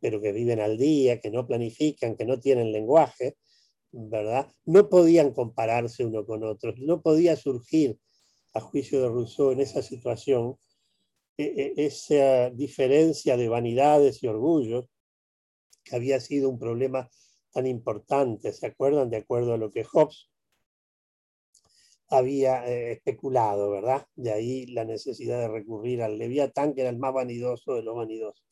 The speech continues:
¿verdad? Eh, pero esta no sería la condición natural originaria de los seres humanos. ¿Estamos? Porque hay una situación de igualdad donde animales que viven sin lenguaje, solos,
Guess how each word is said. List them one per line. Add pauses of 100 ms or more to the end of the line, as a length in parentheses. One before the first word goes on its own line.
(640)
¿verdad? (480)
Eh,
pero
esta
no
sería
la
condición
natural
originaria (220)
de
los
seres
humanos. (460)
¿Estamos? (320)
Porque
hay
una
situación
de
igualdad
donde
animales (400)
que
viven
sin
lenguaje,
solos,